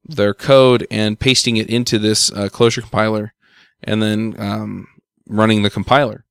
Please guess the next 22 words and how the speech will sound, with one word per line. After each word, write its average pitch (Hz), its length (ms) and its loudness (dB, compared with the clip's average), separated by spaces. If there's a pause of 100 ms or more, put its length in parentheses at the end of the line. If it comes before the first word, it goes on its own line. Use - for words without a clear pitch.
(640)
And 107 680 2
I 107 220 -4
put 113 200 -4
the - 80 -16
first 117 260 -2
one 110 180 2
in, 113 460 2
and 104 340 -4
it 113 140 -10
passed, 123 460 2
it 104 80 -12
compiled. 113 580 0
I 113 80 -6
put - 200 -10
the 117 40 -14
second 113 320 0
one 107 180 0
in, 110 400 0
it 113 140 -10
passed, 107 340 2
it 123 80 -4
compiled. 107 600 0